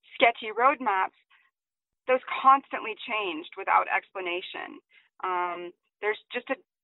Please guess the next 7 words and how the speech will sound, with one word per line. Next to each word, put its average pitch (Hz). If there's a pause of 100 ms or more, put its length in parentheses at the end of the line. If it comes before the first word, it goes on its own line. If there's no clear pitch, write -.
(140)
general 233
kind 208
of 196
feeling 214
of 190 (100)
instability, 196 (580)
um, 185